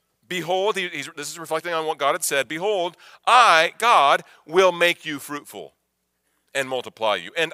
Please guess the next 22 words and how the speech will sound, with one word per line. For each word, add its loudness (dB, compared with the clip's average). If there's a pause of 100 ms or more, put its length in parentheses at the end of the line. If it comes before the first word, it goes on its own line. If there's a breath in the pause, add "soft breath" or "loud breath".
(140)
I 6 (600)
will -2
make 0
of -4
you -8
a -4
company -8
of -8
peoples, -14
and -8
I 8 (180 soft breath)
will -2
give -4
you -8
this -6
land -6
to -14
your -10
offspring -8
after -10
you." -20 (480)
Notice -4